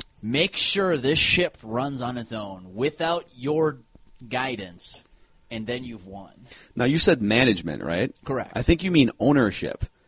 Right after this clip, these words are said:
Speaker 1: No.
Speaker 2: Because if it's management and someone discovers that you're actually not doing anything
Speaker 1: Correct.
Speaker 2: to earn the money that you're making as a manager, then they can fire you.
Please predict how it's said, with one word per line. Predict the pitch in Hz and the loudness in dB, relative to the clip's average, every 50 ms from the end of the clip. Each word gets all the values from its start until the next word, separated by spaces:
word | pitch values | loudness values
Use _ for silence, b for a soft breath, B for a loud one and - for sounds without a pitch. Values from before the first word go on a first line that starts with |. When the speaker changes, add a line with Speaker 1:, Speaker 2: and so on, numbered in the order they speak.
| _ _ | _ _
Speaker 1:
No. | - 117 123 135 | -6 -2 0 2
Speaker 2:
Because | 131 156 147 139 120 - - | 6 6 6 6 6 4 2
if | 143 165 165 160 | 0 2 2 2
it's | 151 - - | 0 2 0
management | 110 110 120 139 156 175 170 127 110 101 95 90 90 - - | 0 2 4 4 4 4 2 2 2 0 -2 -2 -2 -4 -4
and | 117 107 - | -4 -2 0
someone | - 143 139 135 131 | 2 2 4 4 4
discovers | 120 107 - - 117 117 117 107 101 90 | 2 2 0 4 6 6 6 6 2 2
that | 104 101 | 0 0
you're | 87 101 117 117 - | 0 2 0 0 2
actually | - 107 110 - - - 131 117 | 0 0 0 0 0 0 2 2
not | 110 110 104 101 95 | 4 2 2 0 2
doing | 95 107 110 117 120 113 | 2 4 4 6 6 4
anything | 101 101 90 - - 95 87 87 85 82 85 - - | 4 2 0 0 -2 -2 -2 -2 -2 -4 -6 -8 -6
Speaker 1:
Correct. | - 143 135 120 104 | -2 -2 0 2 2
Speaker 2:
to | 147 - - | 0 0 2
earn | 127 120 127 131 | 4 4 6 6
the | 127 117 | 6 6
money | 113 110 110 113 113 110 | 6 6 6 6 4 2
that | 98 92 95 92 85 | 2 2 2 0 2
you're | 98 101 | 0 0
making | 98 98 101 104 98 107 101 92 | 2 2 2 2 0 0 -2 -2
as | 85 90 | -2 -2
a | |
manager, | 87 92 101 113 107 95 87 87 87 | -2 0 0 0 0 0 0 -2 0
then | 87 101 113 135 | 0 2 2 2
they | 135 | 2
can | - 104 87 | 2 0 -6
fire | - - - 113 110 95 | -4 -2 2 2 2 2
you. | 85 78 71 64 - | 0 -4 -8 -12 -14